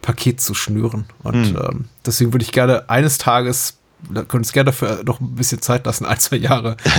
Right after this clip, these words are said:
Speaker 1: mit dir über das Sequel sprechen.
Speaker 2: <laughs> Ja, machen wir doch, klar.
Speaker 1: Aber vielleicht sprechen wir jetzt einfach über Cobra oder City Cobra.
Speaker 2: Ja,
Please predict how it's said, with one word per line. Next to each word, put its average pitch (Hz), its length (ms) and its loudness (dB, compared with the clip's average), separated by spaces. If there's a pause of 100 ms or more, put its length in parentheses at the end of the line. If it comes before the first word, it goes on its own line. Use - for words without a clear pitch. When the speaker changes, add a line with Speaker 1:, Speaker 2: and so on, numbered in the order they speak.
Speaker 1:
mit 117 140 0
dir 135 60 4
über 120 100 0
das 117 180 2
Sequel 123 260 2
sprechen. - 380 -6 (300)
Speaker 2:
<laughs> 165 260 2
Ja, - 140 0 (100)
machen 98 200 0
wir 87 80 4
doch, 82 100 2
klar. 143 160 2 (540)
Speaker 1:
Aber 120 140 4
vielleicht 139 180 2
sprechen 135 160 2
wir 135 80 2
jetzt 131 80 -6
einfach 120 140 2
über 113 200 4
Cobra 123 440 0 (100)
oder 123 160 4
City - 240 2
Cobra. - 380 -4 (380)
Speaker 2:
Ja, 156 220 4